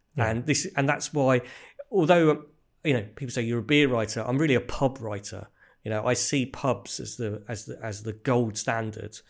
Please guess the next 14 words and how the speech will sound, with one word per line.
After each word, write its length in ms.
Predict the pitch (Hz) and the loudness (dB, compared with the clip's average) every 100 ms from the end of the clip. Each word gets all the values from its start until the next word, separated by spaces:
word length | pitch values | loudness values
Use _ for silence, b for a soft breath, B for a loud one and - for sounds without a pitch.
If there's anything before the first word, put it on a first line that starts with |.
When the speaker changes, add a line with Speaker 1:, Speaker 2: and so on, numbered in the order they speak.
| b b - | b b -8
Speaker 2:
of 140 | 110 | -4
our 160 | 107 104 | -2 -2
leisure 320 | 110 110 107 | -2 -2 -4
time 360 | 104 110 101 107 | -6 -6 -4 -4
Speaker 1:
Yeah. 60 | |
Speaker 2:
and 180 | 104 101 B B B | -4 -6 B B B
landlords 600 | 127 127 123 117 113 110 | 0 2 2 0 -2 -4
when 200 | 135 120 | -2 0
they're 200 | 113 113 | 0 0
on 140 | 117 117 | 0 0
their 160 | 117 | 0
game 420 | 110 120 117 110 104 | -2 -2 -2 -2 -2
and 120 | 110 | -4
entertaining. 920 | 127 123 117 - 131 120 107 98 | -2 -2 -4 -6 -4 -4 -6 -8